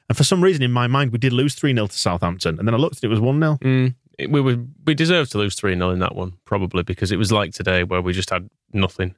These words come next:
Speaker 2: No, there was none of the normal zip about us. There was absolutely, we never threatened them at all today.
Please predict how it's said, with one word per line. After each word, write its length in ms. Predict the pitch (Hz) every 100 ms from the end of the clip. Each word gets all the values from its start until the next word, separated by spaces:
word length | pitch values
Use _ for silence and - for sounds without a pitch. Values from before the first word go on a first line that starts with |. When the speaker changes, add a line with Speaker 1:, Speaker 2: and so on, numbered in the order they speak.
| -
Speaker 2:
No, 200 | 123 127
there 120 | 123
was 80 | 113
none 220 | 117 110
of 80 | 98
the 80 | 104
normal 460 | 101 98 92 92 - _ _ _ 107
zip 240 | 110 -
about 340 | 101 95 92
us. 120 | 95 -
There 120 | 98
was 200 | 92 92 - _ _ -
absolutely, 600 | 107 - 113 104 104 110 -
we 280 | 131 143 151
never 160 | 170 135
threatened 340 | - 147 131
them 80 | 98
at 160 | -
all 300 | 117 120 - _ _ _ -
today. 380 | 101 92 85